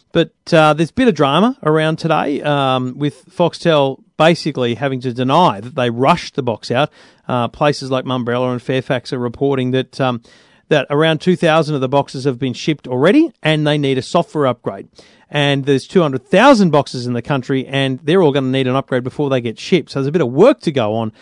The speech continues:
Apparently the thing is randomly resetting itself, recordings are disappearing, content's being shown on the wrong channel, rem-, remotes aren't working, device lags. I mean,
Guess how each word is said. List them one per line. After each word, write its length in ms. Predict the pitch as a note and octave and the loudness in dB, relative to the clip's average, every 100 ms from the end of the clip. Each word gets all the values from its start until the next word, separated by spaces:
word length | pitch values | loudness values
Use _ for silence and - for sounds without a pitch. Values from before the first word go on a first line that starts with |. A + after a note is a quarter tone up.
| - _ _ | -20 _ _
Apparently 640 | E3 - G3+ C#4+ D4 F#3+ F3 | -6 -4 0 4 4 4 0
the 100 | E3 | 0
thing 380 | - F#3 F3 | 0 0 0
is 200 | D3 C#3+ | -4 -6
randomly 400 | C3 D3+ C#3+ C3+ | -2 -2 -2 -2
resetting 460 | A#2 A2+ - F#3+ F#3+ | -4 -6 -2 0 0
itself, 540 | E3 - F#3+ F#3 - | -4 -2 0 0 -2
recordings 480 | A#2 - F#3+ G3 E3+ | -10 0 2 2 0
are 40 | F3 | -4
disappearing, 800 | F#3 F3+ - F#3 F#3 F3+ F3+ | -4 -4 -2 0 2 0 -2
content's 480 | F3 F#3 F3 F3+ D#3 | -4 -6 -4 -4 -6
being 220 | - C#3 | -6 -6
shown 180 | B2+ D3+ | -2 -2
on 60 | C3+ | -2
the 80 | B2+ | -2
wrong 200 | B2+ B2 | -4 -4
channel, 360 | - F3+ G3 | -4 -2 -2
rem-, 260 | E3+ C3 B2+ | 0 -2 -4
remotes 420 | - B2 G3 F#3+ F#3+ | -6 0 0 0 -2
aren't 200 | F3 D#3+ | -2 -2
working, 420 | E3 E3+ F3 E3 | -2 -2 -4 -6
device 400 | C#3+ B2 A#2 - | -6 -4 -6 -4
lags. 360 | F3 F#3 F3+ F3+ | 0 0 0 -2
I 20 | |
mean, 160 | F3 | -2